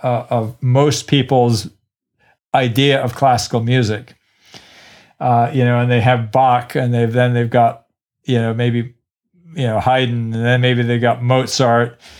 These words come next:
and then they have Beethoven, and, and you, then you transpose that to the twentieth century, and you go, "Oh, okay, we got, you know, the only musicians who exist are,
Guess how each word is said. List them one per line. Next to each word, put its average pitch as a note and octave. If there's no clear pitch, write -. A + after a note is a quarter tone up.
and C3
then C3
they C3
have A#2
Beethoven, B2
and, C#3
and D#3
you, D#3
then E3
you D3+
transpose F3
that C3
to C#3
the A#2+
twentieth C3+
century, C3
and C3+
you C3
go, B2+
"Oh, D3+
okay, B2+
we C3+
got, C#3
you D3
know, C3
the C#3
only G3+
musicians D#3+
who C#3+
exist C3+
are, B2